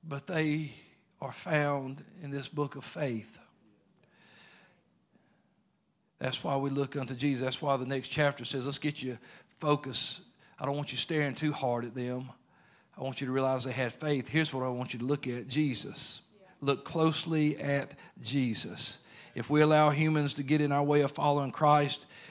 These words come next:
then they will. There are too many people outside the fellowship of the church today because they fix their gaze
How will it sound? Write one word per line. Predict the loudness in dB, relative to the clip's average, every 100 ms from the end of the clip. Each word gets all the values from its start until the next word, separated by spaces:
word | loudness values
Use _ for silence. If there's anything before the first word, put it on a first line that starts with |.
| -10
then | -4 2
they | 6 6
will. | 8 6 4 -4 -18 _ _ _ _ _ _ _ _ _ _ _ _ _ -8
There | -6
are |
too | -2 0
many | 2 2 0
people | 0 0 0 4
outside | 4 4 2 4 4
the | 0
fellowship | -4 -2 0 0
of |
the | -2
church | 0 2 2
today | 0 0 2
because | 0 0 0 0
they |
fix | -4 0 -2 0
their | -2 -2
gaze | 2 2 4 2 0